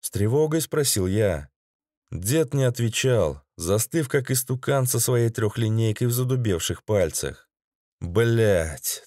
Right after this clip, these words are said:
тащить его на себе или оставить тут? Я попытался прощупать пульс, ничего не вышло.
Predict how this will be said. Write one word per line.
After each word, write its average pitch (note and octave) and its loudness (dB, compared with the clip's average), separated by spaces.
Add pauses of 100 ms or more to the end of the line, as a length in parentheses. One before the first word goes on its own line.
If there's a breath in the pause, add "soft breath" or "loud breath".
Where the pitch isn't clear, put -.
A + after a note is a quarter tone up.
(140)
тащить B2 0
его B2+ 2
на A#2+ 0
себе A#2 0
или C3 -2
оставить A#2 0
тут? A2 -2 (680)
Я C#3 2
попытался D#3+ 0
прощупать B2+ 0
пульс, G#2+ -2 (200)
ничего B2+ 0
не F#2+ 0
вышло. G#2 -2